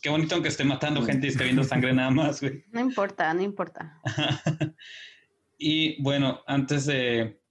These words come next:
Speaker 1: de terminar, antes de decir que Fanny es la que está patrocinando y que Fanny y que agarren productos y que son bien
Speaker 3: Cosmética
Speaker 1: chidos,
Speaker 3: natural,
Speaker 1: cosmética artesanal.
Speaker 3: Fanny, cosmética natural, patrocinados por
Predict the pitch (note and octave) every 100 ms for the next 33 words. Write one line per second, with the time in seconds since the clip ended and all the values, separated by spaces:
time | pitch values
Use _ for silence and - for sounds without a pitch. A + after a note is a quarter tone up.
0 | - - C3 B2+ B2+ A#2+ B2 C3 C3 C3
1 | B2+ A2+ A#2+ A2+ - A#2+ G#2+ A2+ A2+ A#2+
2 | A#2 B2+ A2 A2+ A2+ A2 G#2+ A2 A2+ A2+
3 | A2+ A2+ G#2 G#2+ G#2+ A2 - G#2 A2 G2+
4 | G#2 G#2+ G#2+ A2 G#2 G#2 A#2 A2 F3+ -
5 | F3 F3+ G3+ - F#3+ F#3 F3+ F3 F3+ G#3
6 | A3 A3 G3+ D#3 D#3+ E3+ F3+ F3 D#3+ F3
7 | F#3+ G#3+ F3 E3+ D#3+ D#3+ F3+ F#3+ - D#3+
8 | E3 - D#3+ G3 E3+ D3+ C#4 A#3+ A3+